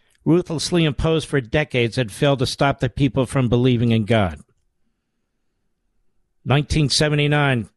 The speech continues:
r-, radio commentary, Reagan remarked the Pope in his final appearance had invited the people to bring forward several large crosses for his blessings.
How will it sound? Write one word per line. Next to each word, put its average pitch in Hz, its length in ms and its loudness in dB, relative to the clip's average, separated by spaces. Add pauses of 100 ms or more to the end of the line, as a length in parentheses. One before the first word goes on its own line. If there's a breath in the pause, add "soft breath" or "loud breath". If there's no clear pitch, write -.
(120)
r-, 123 100 -8 (100)
radio 143 360 2
commentary, 135 840 0
Reagan 143 320 2
remarked 139 420 0
the 127 100 -2
Pope 147 340 -2
in 127 80 -2
his 113 120 -2
final 139 340 0
appearance 135 640 -2
had 123 140 -6
invited 123 420 2
the 123 80 0
people 123 320 -2
to 117 80 0
bring 127 260 0
forward 123 600 0 (560 soft breath)
several 147 380 0
large 160 300 0
crosses 139 500 -2
for - 140 -4
his 110 120 0
blessings. - 600 -4